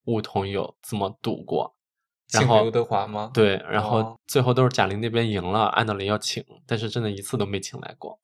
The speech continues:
Speaker 2: 哦。
Speaker 1: 我也会觉得，那你就
Speaker 2: 不要再玩，开这种玩笑了。
Speaker 1: 对，真的，这么一看，就那边P D的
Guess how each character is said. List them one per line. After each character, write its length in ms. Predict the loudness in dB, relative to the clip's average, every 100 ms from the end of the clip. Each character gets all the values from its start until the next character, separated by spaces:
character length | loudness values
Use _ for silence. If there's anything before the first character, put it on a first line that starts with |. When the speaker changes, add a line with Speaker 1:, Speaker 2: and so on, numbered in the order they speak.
| -14
Speaker 2:
哦。 440 | -10 -8 -6 0
Speaker 1:
我 40 | 4
也 60 |
会 160 | 4 2
觉 80 | 0
得， 140 | 0
那 120 | -2
你 140 | -4 -4
就 260 | -2 -2 -4
Speaker 2:
不 240 | -6 -2
要 240 | 2 2 0
再 200 | 0 -2
玩， 140 | -2 -4
开 160 | -2
这 60 | -2
种 120 | -4 -8
玩 140 | -10
笑 160 | -2 0
了。 40 |
Speaker 1:
对， 260 | 2 2 -2 _ _ _ _ _
真 220 | -12 -6
的， 260 | -2 -2 -4 _
这 140 | -2
么 120 | 2
一 120 | 2
看， 280 | 2 0 0
就 160 | 2 2
那 200 | 4 4
边 420 | 4 0 0 -2 -8 _ _
P 280 | -6 -2
D 200 | -2 2
的 220 | 2 2